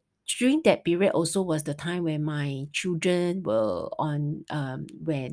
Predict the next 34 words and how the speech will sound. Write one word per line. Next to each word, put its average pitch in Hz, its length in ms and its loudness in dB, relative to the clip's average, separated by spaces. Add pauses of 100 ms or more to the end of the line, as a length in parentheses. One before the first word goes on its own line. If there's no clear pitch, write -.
they 131 140 -2
are, 127 220 -2
uh, 135 120 0 (140)
upper 180 240 2
primary 160 480 2
and 147 160 -2
lower 151 180 0
secondary, 156 580 0
where 147 200 0
they 143 160 -4
had 151 340 -4
to, 127 360 0 (380)
they 160 80 2
had 147 200 -2
O 190 120 8
level, 165 640 4
uh, 180 80 0
they 165 120 0
had, 160 160 -2
sorry, 143 300 0 (180)
P 214 160 6
S 214 140 8
L 160 220 10
E 302 260 6 (340)
and 156 340 4
also, 170 680 4
uh, 151 160 0
major, 170 500 4 (240)
um, 139 340 -6 (100)
important 196 560 4
examinations 156 920 2
that - 220 -2
will 143 80 -4
help 147 240 -8